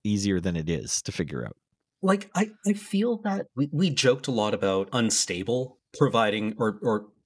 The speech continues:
Speaker 2: working in the space of, like, having backdoor pilots for new mechanics. But I think another function that it fulfilled that we didn't appreciate at the time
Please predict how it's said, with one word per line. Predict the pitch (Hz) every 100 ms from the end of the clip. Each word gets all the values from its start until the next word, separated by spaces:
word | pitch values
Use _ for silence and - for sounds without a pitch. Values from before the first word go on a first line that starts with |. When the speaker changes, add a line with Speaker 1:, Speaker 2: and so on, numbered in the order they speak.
| _ 127
Speaker 2:
working | 131 - 117
in | 110
the |
space | 98 - 95 95 110
of, | 95
like, | 90 87 -
having | 127 113 113 101
backdoor | - 95 - - - 92 92 92 -
pilots | - 90 92 104 113 -
for | - 101
new | 98 92
mechanics. | - 87 87 110 139 - - _ _ _
But | 147 147 -
I | 139
think | 170 196
another | 147 110 131
function | - 131 139 156 151
that | 135 113 107 -
it | 104 101 -
fulfilled | 123 - 110 113 113
that | 101 101
we | 92
didn't | - 92 117
appreciate | 117 120 117 135 127
at | 127
the | 139
time | 135 143